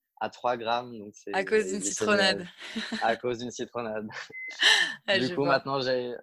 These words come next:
Speaker 1: du coup, maintenant, je sais que si je vais prendre un jus de fruits ou un cocktail, euh, dans un bar, je sais que,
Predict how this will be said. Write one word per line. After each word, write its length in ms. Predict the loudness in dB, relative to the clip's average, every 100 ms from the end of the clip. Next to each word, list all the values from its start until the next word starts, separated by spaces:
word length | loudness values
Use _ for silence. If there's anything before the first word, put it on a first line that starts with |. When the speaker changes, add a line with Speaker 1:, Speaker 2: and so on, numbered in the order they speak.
| -8
Speaker 1:
du 160 | -6
coup, 100 | -2
maintenant, 380 | 2 2 0 -4
je 120 | -4
sais 260 | -2 -2 -2
que 220 | -2 -4
si 220 | -4 -6
je 60 | -2
vais 120 | -4
prendre 260 | -2 -6 -4
un 220 | -6 -6
jus 120 | -8
de 60 | -10
fruits 500 | -6 -2 -2 -2 -2
ou 240 | -2 -4
un 80 | -6
cocktail, 500 | -6 -6 0 0 0
euh, 200 | -2 -4 -8 -12 _ _ _ -4
dans 200 | -2 0
un 100 | 2
bar, 320 | 4 4 4
je 120 | -4
sais 220 | -8 -8
que, 800 | -6 -6 -6 -6 -8 -10 -12 -16